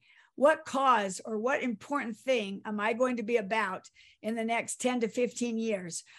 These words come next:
Rather than thinking, you know what, uh, looking in the rearview mirror.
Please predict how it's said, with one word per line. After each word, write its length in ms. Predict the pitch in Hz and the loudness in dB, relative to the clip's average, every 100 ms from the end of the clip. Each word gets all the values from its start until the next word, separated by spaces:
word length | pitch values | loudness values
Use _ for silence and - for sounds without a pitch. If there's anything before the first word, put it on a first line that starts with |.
| - - | -20 -2
Rather 380 | 233 247 240 226 | 2 4 4 2
than 220 | 233 220 | 0 -2
thinking, 580 | 262 262 - 196 196 190 _ _ _ _ _ | -2 -2 -2 -6 -6 -8 _ _ _ _ _
you 100 | 247 | 0
know 140 | 240 | 4
what, 320 | 226 240 240 220 - | 6 6 4 0 -6
uh, 220 | 226 214 202 | -4 -2 0
looking 340 | 254 285 294 | 4 4 2
in 120 | 294 269 | 0 0
the 60 | |
rearview 440 | 254 254 240 226 240 | 2 2 2 0 -6
mirror. 460 | 233 214 196 156 | -6 -6 -6 -8